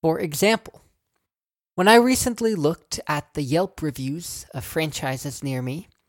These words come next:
here were the results. And they were absolute garbage. One point eight star, Starbucks, forty-one reviews. Two point four star, Dunkin's, thirty-six reviews. Two point two star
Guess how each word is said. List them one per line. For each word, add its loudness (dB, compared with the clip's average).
here 2
were 0
the -2
results. -12
And -4
they 2
were 0
absolute -2
garbage. -8
One 2
point 2
eight 2
star, -2
Starbucks, 0
forty-one 0
reviews. -8
Two -2
point 0
four 2
star, -6
Dunkin's, -2
thirty-six -4
reviews. -10
Two 4
point 4
two 0
star -6